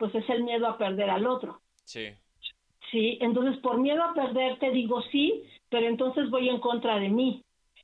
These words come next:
Speaker 1: Y
Speaker 2: Exacto.
Speaker 1: eso, lo que estoy yendo en contra de mí, en algún punto, de alguna manera, necesitaré hacer equilibrio y te lo voy a cobrar.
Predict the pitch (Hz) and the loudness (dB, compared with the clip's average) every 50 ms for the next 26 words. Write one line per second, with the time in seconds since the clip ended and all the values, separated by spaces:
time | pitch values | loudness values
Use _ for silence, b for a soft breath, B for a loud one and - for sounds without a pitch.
0 | _ _ - 247 247 277 311 349 415 - - - 262 - 220 - - - _ - | _ _ 0 2 4 4 4 4 2 0 0 0 -2 -2 -2 -2 -8 -12 _ -2
1 | 233 233 247 254 - 247 226 233 - 294 302 294 285 302 294 277 269 262 233 208 | 0 0 2 2 0 -2 -2 -2 -2 0 0 2 2 2 2 2 2 2 2 0
2 | 214 208 - 254 269 285 302 311 311 294 277 254 247 247 233 233 233 233 - - | 0 0 0 0 0 0 0 0 2 2 2 2 2 2 2 0 -2 -4 -8 -16
3 | _ _ _ - 262 277 277 277 277 277 277 262 359 370 - - 302 320 339 330 | _ _ _ -2 0 2 2 2 2 2 2 2 2 0 0 0 0 2 2 2
4 | 302 294 285 - - - - 254 262 262 269 254 320 349 339 330 311 294 285 262 | 2 2 0 -2 -4 -4 -2 0 0 2 2 2 2 4 4 4 4 4 4 2
5 | 247 240 220 202 196 190 190 202 - - - _ _ _ _ _ - 233 262 269 | 2 4 4 4 4 2 2 0 -2 -6 -14 _ _ _ _ _ -2 0 2 2
6 | 262 254 262 247 233 226 - 240 196 - 233 233 254 294 320 - - 330 294 285 | 2 0 0 -2 -2 0 -2 -2 -2 0 0 0 2 0 0 0 0 2 2 2
7 | 285 - - 226 208 202 190 190 185 214 220 - 220 - - 214 220 208 214 220 | 0 -2 -2 -2 0 0 0 0 0 -2 -2 -4 -6 -4 -2 0 0 2 2 0
8 | 214 208 - 190 156 156 - | 0 -2 -2 -4 -4 -4 -6